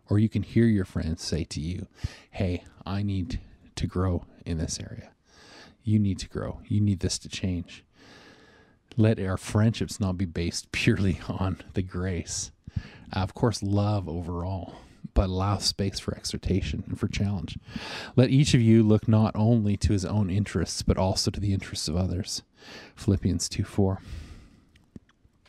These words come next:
"For if they fall, one will lift up his fellow. But woe to him who is alone when he falls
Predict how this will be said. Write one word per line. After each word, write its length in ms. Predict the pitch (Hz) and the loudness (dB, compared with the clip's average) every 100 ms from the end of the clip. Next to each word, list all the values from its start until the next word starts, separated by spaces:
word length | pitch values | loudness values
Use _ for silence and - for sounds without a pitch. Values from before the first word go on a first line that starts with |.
| _ _ _ - - - - - - - - | _ _ _ -20 -20 -20 -20 -18 -16 -18 -2
"For 220 | - - | 2 4
if 240 | 113 - | 4 2
they 140 | 104 92 | 2 2
fall, 680 | - 104 92 80 - - - | 2 2 2 0 -4 -6 2
one 200 | 101 101 | 4 6
will 160 | 95 | 4
lift 260 | 92 90 - | 2 0 -2
up 120 | 90 | -2
his 160 | 90 - | -4 -2
fellow. 460 | 92 82 82 - - - - - - - | -2 0 -2 -6 -12 -20 -16 -14 -6 2
But 140 | 104 | 2
woe 360 | 95 104 107 107 | 4 6 6 4
to 140 | - | 2
him 260 | 92 104 90 | 0 0 0
who 120 | 98 | -2
is 140 | 90 | -2
alone 320 | 87 90 90 85 | -4 -4 -4 -4
when 120 | 85 | -4
he 60 | |
falls 640 | 90 - 87 85 85 - | -4 -6 -6 -4 -6 -8